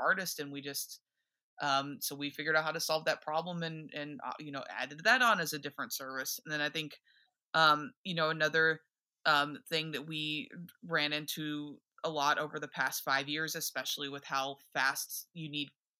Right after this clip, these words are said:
m-, how, how you have to feed the content beast on social media all the time. And we needed to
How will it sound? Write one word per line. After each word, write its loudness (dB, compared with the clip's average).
m-, -8
how, 4
how -10
you -4
have -2
to -6
feed 2
the -2
content 2
beast -4
on -6
social -6
media -2
all -4
the -8
time. -8
And -8
we -6
needed -8
to -16